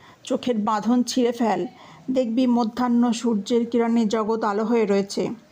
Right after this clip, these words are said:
টাকা না জোটে তো জাহাজের খালাসি হয়ে আমেরিকা, ইউরোপে পথে পথে ফেরি করগে, দেখবি ভারত জাত জিনিসের এখনও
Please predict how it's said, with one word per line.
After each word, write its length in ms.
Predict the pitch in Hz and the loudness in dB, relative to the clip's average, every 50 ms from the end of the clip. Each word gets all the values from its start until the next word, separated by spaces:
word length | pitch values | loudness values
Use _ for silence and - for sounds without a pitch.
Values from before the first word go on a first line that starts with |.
| - - _ _ - - - - - - - _ - | -20 -20 _ _ -20 -20 -20 -20 -20 -20 -14 _ -4
টাকা 300 | 254 254 254 - 277 277 | -4 -2 0 0 0 0
না 200 | 277 277 269 262 | 2 0 0 0
জোটে 280 | 262 277 269 277 285 | 0 -2 0 -2 -4
তো 260 | 285 - - 277 269 | -2 0 0 0 0
জাহাজের 520 | 247 - 226 208 220 233 247 220 262 262 262 | 0 0 -2 0 0 0 0 0 0 -2 -2
খালাসি 460 | - 254 233 214 226 220 - 277 269 | -2 -4 -2 -2 -2 -2 -2 0 0
হয়ে 300 | 226 254 247 226 208 - - - | 2 2 0 0 0 -4 -6 -4
আমেরিকা, 540 | - 220 220 226 233 233 233 233 247 233 233 | -2 0 2 2 2 0 -2 -2 0 0 0
ইউরোপে 500 | 220 208 202 214 226 220 220 247 220 208 202 - | 2 2 2 2 0 0 0 0 0 0 -2 -2
পথে 260 | 214 214 208 - 247 | -4 -4 -2 -2 -2
পথে 240 | 247 247 233 240 254 | -2 -2 -2 -4 -4
ফেরি 300 | - - 220 214 226 233 | -2 0 0 0 0 0
করগে, 480 | 233 262 240 190 180 - 180 - - - - - - - - - - - - - - | -2 -2 -4 -2 -2 -2 -2 -2 -2 -6 -14 -20 -20 -20 -20 -20 -20 -20 -16 -8 -4
দেখবি 480 | 285 254 294 302 254 262 285 233 202 208 - - - _ _ _ _ - 233 202 | -2 0 0 2 2 2 0 0 0 -2 -6 -10 -20 _ _ _ _ -6 -4 -2
ভারত 380 | 208 226 240 247 240 214 220 220 - - - - - - - - - - 240 214 | -2 0 0 0 -2 -2 -4 -8 -12 -20 -20 -20 -20 -20 -20 -14 -8 -6 -4 -2
জাত 260 | - 233 220 214 220 202 196 | -2 0 0 0 -2 -4 -4
জিনিসের 440 | - 247 240 247 254 247 - 269 262 | 0 2 2 2 2 2 0 0 0
এখনও 420 | 262 214 226 - 262 254 269 277 | 0 -2 -2 0 0 2 2 2